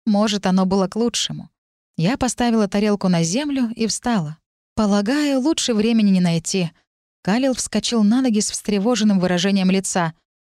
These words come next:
"Ты уходишь? Так быстро?" "Боюсь, что да. Чем скорее вернусь, тем скорее смогу наладить свою жизнь".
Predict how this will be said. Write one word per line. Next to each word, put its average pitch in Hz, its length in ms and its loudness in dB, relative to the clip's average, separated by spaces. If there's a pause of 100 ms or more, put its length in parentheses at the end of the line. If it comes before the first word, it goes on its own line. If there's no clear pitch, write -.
(320)
"Ты 185 120 2
уходишь? 196 680 0 (140)
Так 156 180 -6
быстро?" 180 520 -2 (520)
"Боюсь, 233 360 0
что 196 200 -2
да. 156 280 -4 (300)
Чем 226 200 0
скорее 214 420 0
вернусь, 240 360 0
тем 226 200 0
скорее 226 380 0
смогу 196 300 0
наладить 196 360 2
свою 190 280 0
жизнь". 175 420 0